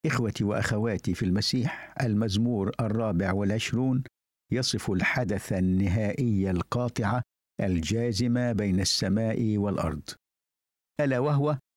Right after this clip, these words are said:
عن النصرة المطلقة الكمال التي تمتع بها المسيا الموعود عند اكتمال خدمته الأرضية. دعونا نستمع بانتباه ووقار للمزمور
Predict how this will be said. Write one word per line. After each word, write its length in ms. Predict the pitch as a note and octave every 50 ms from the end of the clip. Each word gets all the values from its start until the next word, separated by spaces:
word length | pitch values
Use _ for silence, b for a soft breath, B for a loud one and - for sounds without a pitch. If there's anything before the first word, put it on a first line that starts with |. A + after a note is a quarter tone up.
| _ _ -
عن 260 | - - - B2 B2+ B2
النصرة 640 | B2+ B2+ C3 C#3 D3 D3 - - - G2+ G#2 G2+ - -
المطلقة 760 | A2 G2 G2 G2+ G#2 A2 A2 - - B2 C3 B2+ C3 - F#2+ - -
الكمال 800 | G2+ G2 - - C3 A#2 A2+ B2+ C3+ C3+ C3+ B2 A#2+ - -
التي 380 | B2+ A2 G2 F#2+ G2+ G#2 - A2+
تمتع 680 | G#2+ - A#2+ A#2 C3 C3 C3 _ - - G#2 G2+ A2 A2
بها 280 | F#2+ B2 A2+ A#2 G#2
المسيا 600 | F#2 F#2+ F#2+ G2 G#2 G2+ - - B2+ A2 F#2+ F#2+
الموعود 720 | F#2+ G2 G#2+ A#2 A#2 A2 G#2+ A2 B2+ C3+ C#3 D3 C3 - - - _ _ _ _ _ -
عند 260 | A2+ B2 B2+ A2+ G#2+
اكتمال 680 | A#2+ A#2 - - - B2 A2 B2 C3+ B2 G2+ G2+ G2
خدمته 540 | - - F2 F2 G#2+ - E2 - - G#2 A#2
الأرضية. 640 | G#2 G2 G#2 G#2 F2 D#2+ A2 G2 D#2+ D#2 E2+ C#2+ - - _ _ _ _ _ _ _ _ -
دعونا 380 | A#2 C3+ B2 C#3+ C#3+ C3 B2+
نستمع 680 | A#2+ B2 C#3 B2+ - - - B2+ G#2+ G2 G#2 G2 F2+ F#2
بانتباه 680 | F2+ F2 G#2+ G#2 G2 - A#2+ F#2 A#2 B2+ C3 B2+ A#2+ - _ _ _ _ _ -
ووقار 640 | - A2 G2+ G2 G2+ - - - C#3 C#3 C3+ B2 A#2+ - _ _ _ _ _ -
للمزمور 720 | - A#2+ A#2 G#2 G#2+ G#2+ F2+ F#2+ A2 A#2+ B2 B2 A#2 G#2+